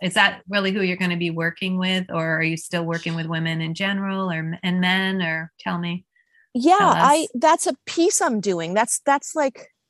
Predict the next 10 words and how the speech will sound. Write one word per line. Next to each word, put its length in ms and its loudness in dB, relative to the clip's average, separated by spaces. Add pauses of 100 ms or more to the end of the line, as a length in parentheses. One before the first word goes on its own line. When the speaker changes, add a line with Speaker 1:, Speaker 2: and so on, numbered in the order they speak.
(140)
Speaker 2:
a 100 2
focal 440 0
point 400 -6
that 200 2
I'm 200 0
inspired, 800 0
heard 220 0
the 120 -4
voice 540 2
of, 340 0